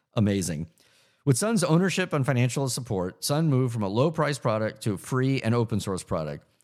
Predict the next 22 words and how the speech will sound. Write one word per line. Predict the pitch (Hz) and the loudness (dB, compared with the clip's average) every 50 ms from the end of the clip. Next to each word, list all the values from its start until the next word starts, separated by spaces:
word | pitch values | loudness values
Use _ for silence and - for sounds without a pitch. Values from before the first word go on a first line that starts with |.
| _ _ _ _ | _ _ _ _
In | 127 | -2
keeping | 120 - 185 180 202 202 | 2 2 4 4 4 0
with | 202 170 | 0 0
the | 165 143 | -2 -2
apparent | 123 143 139 143 147 135 | 0 0 0 0 0 -2
desire | 139 120 117 110 113 113 113 117 117 | -2 0 0 0 0 0 0 -2 -2
to | 110 - 110 | -2 -2 0
needle | 101 98 110 120 123 127 113 | 2 2 2 2 2 0 0
Steve | - - 123 113 98 | -2 -2 -2 -2 0
Ballmer | 80 113 135 160 143 110 98 | 0 0 2 2 2 0 0
as | 92 95 | -2 -2
much | 104 90 85 - | -4 -4 -4 -6
as | 85 - | -10 -6
possible, | - - 80 80 - - 82 92 98 104 | -4 -4 -4 -4 -4 -4 -4 -4 -2 0
McNealy | 110 110 107 - 147 147 160 175 175 170 | 0 0 0 2 2 2 4 4 2 2
and | 170 156 | 0 0
team | - 135 117 113 113 117 | 0 0 0 0 0 0
created | - - 113 104 107 107 107 104 107 - - | 0 -2 -2 0 0 0 0 -2 -2 -4 -2
open | - 147 160 160 185 156 | 0 0 0 2 0 0
office | 147 - 117 123 120 131 117 - | 0 0 -2 -2 -2 -4 -6 -4
dot | - 110 104 107 104 - | -2 -2 -2 -2 -2 -2
org, | 107 101 95 82 69 67 | -2 -2 -2 -2 -4 -8